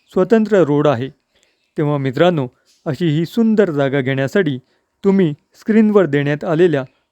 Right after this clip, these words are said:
नंबरवरती मालक आदित्य यांना फोन करावा. आणि आजचा आपला हा व्हिडिओ तुम्हाला आवडला असेल तर आपल्या व्हिडिओला लाईक करा,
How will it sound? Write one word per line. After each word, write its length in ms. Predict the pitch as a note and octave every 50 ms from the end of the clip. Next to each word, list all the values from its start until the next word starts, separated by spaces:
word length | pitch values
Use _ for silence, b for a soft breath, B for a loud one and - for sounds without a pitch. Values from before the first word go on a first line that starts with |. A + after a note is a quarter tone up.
| _ -
नंबरवरती 760 | D#3+ D3+ C#3+ C#3 C3+ D3 C#3 C3+ C#3 D3+ D3+ - F#3 D3 B2+ - _ _ _ _ _ - -
मालक 480 | E3 D#3 D#3+ E3 F#3 G3+ G#3+ G#3 -
आदित्य 520 | A3 E3 C#3 E3 G3 F3+ - - D#3+ C3+ B2+ - _ _ _ _ _ - F3
यांना 280 | F#3 G3 G3+ G#3+ A3
फोन 280 | - - F3+ D#3+ D3+ C#3+
करावा. 380 | C#3 D3+ C3 C3 B2 A#2+ B2 D3 - _ _ _ _ _ _ _ _ _ -
आणि 200 | G3 D#3 D3 D#3
आजचा 280 | D#3 C#3 - _ - D#3+
आपला 220 | C#3 - - D#3
हा 120 | C3+ B2+ C#3+
व्हिडिओ 380 | C3+ C#3 F3 F3 F#3 D3 B2 A#2 _ _ _ _ _ _ _ -
तुम्हाला 320 | G3 E3+ E3 E3 D#3 D3 C#3
आवडला 380 | C3 C3+ C3+ C#3+ D3+ D#3+ F3
असेल 340 | F3+ F3+ F3 - G#3 G#3 G#3 - _ _ _ _ _ _ -
तर 60 | F3
आपल्या 260 | D#3 C3+ D#3+ D#3 D3+
व्हिडिओला 500 | C3+ B2+ C3 C3+ C#3+ D3 D3 C#3 B2 A#2+
लाईक 240 | B2 B2+ C3 C#3 C3+ _ -
करा, 220 | F#3+ E3+ F3 F3